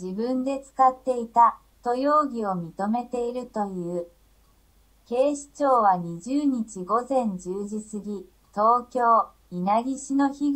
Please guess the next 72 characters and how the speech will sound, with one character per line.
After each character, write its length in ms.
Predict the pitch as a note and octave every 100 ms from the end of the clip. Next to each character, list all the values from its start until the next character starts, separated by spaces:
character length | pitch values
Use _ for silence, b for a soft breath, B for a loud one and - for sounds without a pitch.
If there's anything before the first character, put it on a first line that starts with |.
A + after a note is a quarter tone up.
| C#4+
口 200 | - G3+
容 220 | F#3 F#3+ A3
疑 160 | B3+
者 180 | B3+ A#3
が 140 | G3
暮 180 | F3+ -
ら 160 | F3+ F#3+
す 140 | -
日 220 | G3 F3+
本 340 | F3+ A3+ B3+ A#3
大 260 | G#3+ A#3
学 320 | B3+ C4+ C4+ B3+
ラ 180 | G#3
グ 180 | G#3 C4
ビ 240 | C4+ D4+ C#4
ー 40 |
部 120 | B3
の 180 | G#3 F#3
寮 360 | F#3 A3 A3 F#3
を 60 |
家 180 | F3 E3+
宅 280 | - G#3+ -
捜 340 | - G#3+ G#3
索 300 | G#3+ G#3+ G#3+
し 160 | G#3 -
た。 280 | G3 F#3+ - _ _ _ _ _ _ _ _ _
警 280 | - B3+ D4
視 140 | C#4+
庁 320 | - C#4+ C4 A3+
は 200 | F#3 F3+
樋 240 | - C4+
口 380 | D4 C#4+ - G3+
容 260 | F#3+ A3
疑 140 | A#3 C4
者 220 | - A#3+
が 160 | G#3 F#3+
い 100 | G#3+
つ 140 | -
か 160 | - G3+
ら 160 | F3+
大 320 | F3+ A3 C4
麻 240 | C#4 B3 G#3
を 80 | F#3+
使 280 | - -
っ 160 | G#3 G#3+
て 200 | B3 A#3+
い 60 | A#3+
た 160 | B3+
か 120 | B3+
や 240 | A3 G3 F3
ど 220 | F#3+ B3+
う 80 | C#4+
や 140 | C4
っ 100 | A#3
て 160 | - F#3
入 280 | F3+ A3+ C#4+
手 220 | C#4+ C4
し 120 | A3+
た 140 | - G#3+
の 140 | G#3
か 180 | G3 F#3+
な 160 | F#3+ F#3
ど 140 | F3
捜 420 | F3 A#3+ C4+ C#4+
査 180 | C#4 A3+
を 80 | F#3+
進 380 | - F3+ G#3+ A3
め 120 | B3
る 140 | B3+
方 260 | B3+ C4+ C4+
針 380 | - A3+ G3+ F#3
だ。 220 | F3